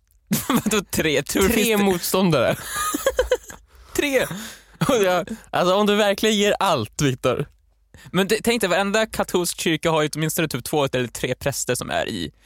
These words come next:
Speaker 2: Mm.
Speaker 1: Och de prästerna vill ju ändå... Vill
Speaker 2: De
Speaker 1: bli.
Speaker 2: tycker att det är ouppnåeligt. De, de vågar inte drömma hö-, tillräckligt stort.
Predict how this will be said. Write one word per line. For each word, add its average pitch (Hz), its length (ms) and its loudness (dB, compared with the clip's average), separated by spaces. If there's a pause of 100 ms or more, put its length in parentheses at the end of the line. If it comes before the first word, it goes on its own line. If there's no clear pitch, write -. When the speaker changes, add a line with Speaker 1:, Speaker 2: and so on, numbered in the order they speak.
(120)
Speaker 2:
Mm. 143 120 4
Speaker 1:
Och 127 60 4
de 185 140 2
prästerna 165 300 0
vill 143 180 -2
ju 139 300 2
ändå... 120 220 -2
Vill 113 160 -2
Speaker 2:
De 208 180 4
Speaker 1:
bli. 247 80 0
Speaker 2:
tycker 233 300 0
att 214 60 -4
det 226 60 2
är 180 40 4
ouppnåeligt. 175 840 2
De, 170 320 2
de 175 160 2
vågar 185 260 2
inte 165 180 0
drömma 156 460 2
hö-, 165 160 2
tillräckligt 147 480 -2
stort. - 440 -4